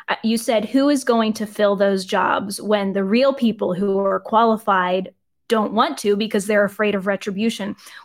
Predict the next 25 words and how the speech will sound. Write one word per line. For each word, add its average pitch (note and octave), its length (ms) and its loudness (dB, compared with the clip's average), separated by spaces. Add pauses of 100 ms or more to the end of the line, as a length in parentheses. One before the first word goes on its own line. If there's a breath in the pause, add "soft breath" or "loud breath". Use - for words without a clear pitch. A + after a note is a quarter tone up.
Well, A3 140 2
I'll A#3 160 4
tell A3 240 0
you, G3 240 0
I A3 100 2
know A3+ 240 2
the A3 80 -2
kind G3+ 300 -4
of F#3 100 -8
people F#3 500 -6
who F#3+ 300 -2
are G3 220 -2
going F#3+ 240 -4
to F#3 120 -12 (340)
fill F#3+ 180 -4
those F#3+ 240 -2
jobs F#3+ 320 -4
because G3+ 260 -10
I F#3+ 140 0
worked G#3 260 -2
with B3 140 -2
them A3 120 -2
in G3+ 100 -2
twenty G3+ 260 -4
sixteen, F#3 680 -8